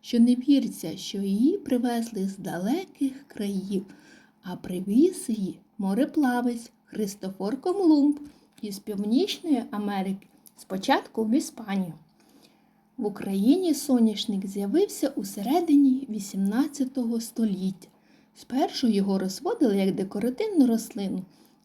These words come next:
а згодом заради зерна, яке використовували як ласощі. Тепер із соняшника виготовляють олію, яка є найкращим харчовим продуктом. Насіння соняшника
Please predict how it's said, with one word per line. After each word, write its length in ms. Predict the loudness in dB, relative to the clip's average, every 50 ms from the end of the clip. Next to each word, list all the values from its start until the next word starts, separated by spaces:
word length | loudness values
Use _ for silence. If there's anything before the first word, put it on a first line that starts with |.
| _ _
а 120 | -10 -10
згодом 640 | -8 -6 0 2 4 4 4 4 2 0 0 -2 -4
заради 500 | -2 -2 -2 -2 -2 -2 -4 -2 -4 -6
зерна, 640 | -6 -8 -10 -12 -10 -6 0 0 0 0 0 -4 -10 -18 _ _ _ _ _ _ _
яке 280 | -8 -8 -6 -6 -6 -4
використовували 1120 | -4 -4 -6 -6 -8 -8 -8 -8 -8 -8 -2 0 0 0 2 2 2 2 4 4 2 2 -2 -6 -16 _ -10
як 220 | -10 -10 -8 -8
ласощі. 680 | -8 -8 -8 -10 -12 -12 -12 -12 -12 -12 -14 -16 -18 _ _ _ _ -20 -20 -20 -20 -20 _ _
Тепер 540 | _ -8 -8 -8 -2 0 4 4 4 2 0 -6 -8
із 260 | -8 -8 -8 -4 -2
соняшника 680 | 0 4 4 4 4 2 -2 -6 -8 -8 -6 -6 -6
виготовляють 1000 | -4 -2 -2 0 0 0 -2 -2 -4 -4 -4 -2 0 0 0 0 0 -2 -4 -8 -6
олію, 600 | 0 2 2 2 2 2 2 2 2 2 2 -2 -2 -10 -20 _ _ _ _ _ _
яка 360 | -8 -8 -6 -4 -4 -4 -4 -6 -10 _ _ _ _ _ _
є 180 | -2 0 2 4
найкращим 1120 | 6 6 6 4 4 0 -4 -6 -10 -18 -16 -10 -6 -2 -2 -2 -2 -2 -6 -6 -8 -8 -10 -10
харчовим 560 | -12 -12 -12 -10 -10 -6 -2 0 2 2 0
продуктом. 640 | 0 -4 -6 -6 -6 -6 -8 -8 -8 -12 -14 -16 -16 -18 _ _ _ _ _ _ -4
Насіння 500 | -4 -4 -4 -4 -4 -2 -2 -2 -2 -4
соняшника 840 | -6 -8 -2 4 4 4 4 4 -2 -2 -2 -2 -4 -4 -8 -14